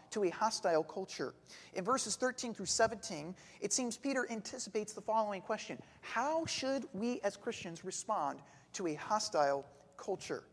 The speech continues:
And our text gives us four responses that we must take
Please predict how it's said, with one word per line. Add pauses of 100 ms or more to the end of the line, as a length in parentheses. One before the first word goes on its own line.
(1000)
And
our
text
gives
us
four
responses (340)
that
we
must
take